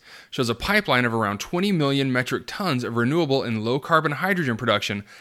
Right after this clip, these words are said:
coming online by twenty thirty, should all announced projects be realized. Okay, so if you're looking to invest in hydrogen, this is big news out of Platts, that you now have a market-based assessment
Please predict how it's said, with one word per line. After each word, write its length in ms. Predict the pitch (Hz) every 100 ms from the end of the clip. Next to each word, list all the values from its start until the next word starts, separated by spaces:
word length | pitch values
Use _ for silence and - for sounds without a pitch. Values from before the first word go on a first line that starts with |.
| - -
coming 260 | 147 143
online 380 | 131 127 170 165
by 100 | 113
twenty 280 | - 117 107
thirty, 400 | 170 170 98 - - - -
should 160 | -
all 180 | 110 123
announced 280 | 120 117 -
projects 540 | 170 147 110 98 101
be 160 | - 123
realized. 640 | 135 131 98 57 - - - _ _ _ _ _ 127
Okay, 240 | 123 180
so 100 | 175
if 140 | 123 139
you're 80 |
looking 220 | 170 185 175
to 100 | 156
invest 320 | 143 170 -
in 80 | 127
hydrogen, 560 | 185 220 175 139 131
this 160 | 139 147
is 120 | 120
big 320 | 101 165 175
news 300 | 160 190 151
out 80 | 117
of 100 | 107
Platts, 440 | - 190 113 -
that 100 | -
you 160 | 120 143
now 380 | 135 165 190 160
have 240 | 143 127
a 80 | 120
market-based 800 | 123 143 147 113 120 135 135 -
assessment 640 | 110 - 214 214 107 90